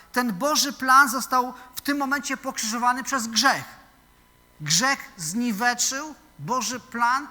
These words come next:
dla człowieka, którym było życie wieczne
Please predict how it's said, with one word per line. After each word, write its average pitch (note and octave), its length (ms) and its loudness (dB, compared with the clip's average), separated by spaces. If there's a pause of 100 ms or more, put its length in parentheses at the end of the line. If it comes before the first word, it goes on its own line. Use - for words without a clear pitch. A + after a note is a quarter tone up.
(340)
dla G#3+ 140 -2
człowieka, B3 680 -2
którym A#3 320 -6
było A3+ 180 -6
życie A#3+ 440 -6
wieczne A#3 680 -2